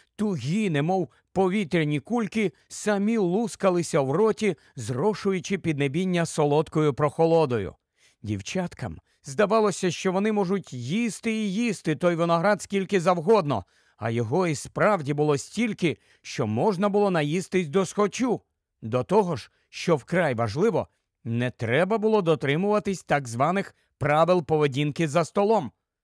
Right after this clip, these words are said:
Та ніхто й не збирався їх дотримуватись.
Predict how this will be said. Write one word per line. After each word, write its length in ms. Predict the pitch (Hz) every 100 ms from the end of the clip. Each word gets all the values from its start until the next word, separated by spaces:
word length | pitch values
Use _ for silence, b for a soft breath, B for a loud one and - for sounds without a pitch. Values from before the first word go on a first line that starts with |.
| _ _
Та 160 | 165
ніхто 420 | 180 190 - 208 202
й 60 |
не 120 | 202
збирався 600 | 175 175 208 208 190 -
їх 180 | 156 151
дотримуватись. 840 | 147 156 185 185 165 123 113 110